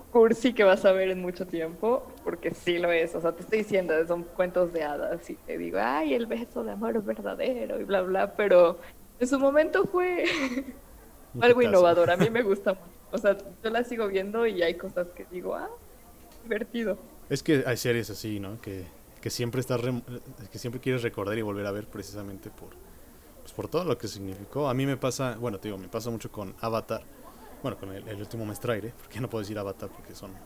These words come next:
Speaker 2: dos. Y también con
Speaker 1: <laughs>
Speaker 2: Skins. Skins es una serie que es mi serie favorita de ever,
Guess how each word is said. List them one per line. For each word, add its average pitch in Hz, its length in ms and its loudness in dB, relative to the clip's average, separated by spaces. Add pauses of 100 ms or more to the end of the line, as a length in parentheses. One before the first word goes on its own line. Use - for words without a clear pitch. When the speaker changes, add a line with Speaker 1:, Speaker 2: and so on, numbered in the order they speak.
(120)
Speaker 2:
dos. - 280 -8 (680)
Y - 60 -6
también 120 300 0
con 135 160 0
Speaker 1:
<laughs> 113 60 0
Speaker 2:
Skins. 151 460 -4 (100)
Skins 117 320 -6
es 120 60 -6
una 127 120 -2
serie 123 240 -6
que 104 340 -10
es 127 140 -4
mi 165 80 0
serie 139 200 0
favorita 104 440 -6
de 98 160 -8 (140)
ever, 117 340 0